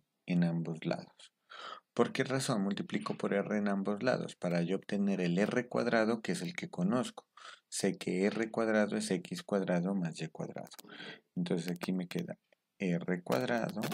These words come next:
es igual a dos R por sen de teta. ¿Mm? O si ustedes desean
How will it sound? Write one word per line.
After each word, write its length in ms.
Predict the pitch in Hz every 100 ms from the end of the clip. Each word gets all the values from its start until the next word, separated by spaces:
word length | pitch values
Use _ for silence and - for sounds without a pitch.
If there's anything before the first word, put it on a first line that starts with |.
| - -
es 300 | - 87 -
igual 400 | 82 82 85 80
a 100 | 78 80
dos 420 | 90 98 - - _ -
R 520 | 104 95 90 110 135 _ _ _ _ _ - _ _ _ _
por 220 | - 87 -
sen 280 | - 85
de 120 | 80 80
teta. 320 | - - - _ _ _ -
¿Mm? 240 | 175 220 214 - - - -
O 340 | 131 131 123
si 180 | 123 131
ustedes 560 | 120 - 143 151 147 -
desean 720 | - - 120 - 90 98